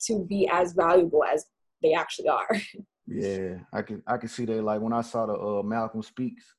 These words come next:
Speaker 1: Mm-hmm.
Speaker 2: and when I saw that book on, uh, Zen Buddhism,
Speaker 1: Mm-hmm.
Speaker 2: I was like, "Man, that, um, I wanna go get both of 'em," but I, I can only imagine what you got from Malcolm, seeing, like, what and how you been impacting the culture.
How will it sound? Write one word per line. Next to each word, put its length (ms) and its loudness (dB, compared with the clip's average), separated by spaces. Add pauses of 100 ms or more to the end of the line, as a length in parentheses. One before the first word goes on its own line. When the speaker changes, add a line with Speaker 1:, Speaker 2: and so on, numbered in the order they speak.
(480)
Speaker 1:
Mm-hmm. 340 4
Speaker 2:
and 100 0
when 100 0
I 40 -10 (200)
saw 80 2
that 120 4
book 300 2
on, 480 2
uh, 40 0
Zen 340 2
Buddhism, 540 2 (360)
Speaker 1:
Mm-hmm. 320 0
Speaker 2:
I 100 6
was 140 4
like, 280 0
"Man, 260 -2
that, 300 -4
um, 420 -12 (420)
I 40 -6
wanna 280 0
go 180 2
get 220 0
both 280 2
of 180 4
'em," 120 -8 (100)
but 340 2 (800)
I, 280 6
I 20 2
can 160 4
only 200 8
imagine 400 8
what 160 4
you 60 -6
got 200 2
from 120 -6
Malcolm, 500 0
seeing, 400 4
like, 240 2
what 360 6 (580)
and 120 -2
how 140 2
you 180 4
been 260 2
impacting 360 -2
the 60 -8
culture. 560 2